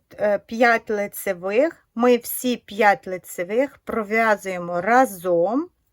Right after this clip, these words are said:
лицевою петлею. Ось так захоплюємо і пров'язуємо. Ось так.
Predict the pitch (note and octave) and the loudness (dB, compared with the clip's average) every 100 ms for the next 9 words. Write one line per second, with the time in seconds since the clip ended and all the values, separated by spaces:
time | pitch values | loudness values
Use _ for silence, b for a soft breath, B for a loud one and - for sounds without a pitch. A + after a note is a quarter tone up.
0 | _ _ - F3 B3+ E4 - F3+ E3 F3 | _ _ -10 -2 -2 -2 -4 -4 -2 -2
1 | G3 F#3 - E3 - D3 C3+ E3+ F#3+ _ | -2 -6 -10 -10 -10 -10 -10 -12 -18 _
2 | _ _ _ _ _ _ - - G3 F#3 | _ _ _ _ _ _ -18 -4 -4 -2
3 | F3 E3+ - D#4+ - B3+ G#3+ - C4+ - | -6 -6 -4 -4 -2 -4 -4 -10 -12 -8
4 | F3 - - - - F#3+ F#3 - A3 - | -10 -10 -12 -14 -16 -18 -20 -14 -12 -6
5 | F3+ | -6